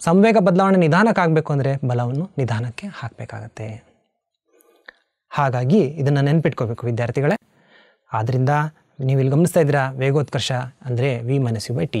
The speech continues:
ವಿದ್ಯಾರ್ಥಿಗಳೇ, ಹಾಗಾದ್ರೆ ನಾವು ಬಲದ ಏಕಮಾನವನ್ನ ನ್ಯೂಟನ್ ಅಂತ ಕರಿತೀವಿ. ಎಷ್ಟು ಬಲವನ್ನ ಒಂದು ನ್ಯೂಟನ್ ಅಂತ ಕರಿತೀವಿ ಅಂತ ಅಂದ್ರೆ, ಒಂದು ಕೆ ಜಿ ವಸ್ತುವನ್ನ ಒಂದು meter per second square ವೇಗದಲ್ಲಿ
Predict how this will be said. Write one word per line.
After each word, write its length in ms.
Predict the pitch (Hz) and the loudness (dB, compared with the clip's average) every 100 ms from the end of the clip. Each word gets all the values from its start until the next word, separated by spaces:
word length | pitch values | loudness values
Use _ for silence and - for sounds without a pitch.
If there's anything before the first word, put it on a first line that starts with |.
| 101 127 _ _ _ _ _ _ _ _ | -6 -10 _ _ _ _ _ _ _ _
ವಿದ್ಯಾರ್ಥಿಗಳೇ, 600 | 160 143 143 170 196 240 _ _ _ | 2 2 2 2 2 0 _ _ _
ಹಾಗಾದ್ರೆ 600 | - 202 196 214 165 156 _ | 0 2 4 4 2 -2 _
ನಾವು 140 | 196 185 | 2 2
ಬಲದ 280 | 151 208 240 | 4 6 6
ಏಕಮಾನವನ್ನ 680 | 185 185 202 185 180 180 180 170 135 - - | 6 4 4 2 4 2 2 2 -2 -8 -4
ನ್ಯೂಟನ್ 340 | 147 202 190 160 | 2 2 2 2
ಅಂತ 160 | 139 | 0
ಕರಿತೀವಿ. 540 | 196 143 131 135 214 - _ _ _ _ _ _ - | -2 -2 -2 -2 -2 -6 _ _ _ _ _ _ 0
ಎಷ್ಟು 240 | 220 - | 2 4
ಬಲವನ್ನ 360 | 226 214 196 202 | 6 6 6 4
ಒಂದು 340 | 175 180 185 | 6 6 6
ನ್ಯೂಟನ್ 280 | 180 175 175 | 6 4 2
ಅಂತ 140 | 165 | 2
ಕರಿತೀವಿ 600 | 156 147 143 165 143 131 156 - | 0 0 0 2 2 0 -6 -6
ಅಂತ 160 | 135 123 | -4 -2
ಅಂದ್ರೆ, 360 | 120 143 151 - _ - | 0 0 -2 -6 _ 0
ಒಂದು 260 | 156 214 | 4 4
ಕೆ 180 | - 175 | 4 2
ಜಿ 120 | 160 | 4
ವಸ್ತುವನ್ನ 480 | 165 143 - 139 127 127 135 | 4 2 0 -2 0 0 -2
ಒಂದು 340 | 131 156 190 | 0 4 4
meter 220 | 165 156 | 4 2
per 160 | 139 135 | -2 -2
second 320 | 135 139 139 | -2 -2 -4
square 340 | - 135 131 | -2 -2 0
ವೇಗದಲ್ಲಿ 640 | 117 123 123 117 117 139 143 | 0 0 0 0 0 0 -2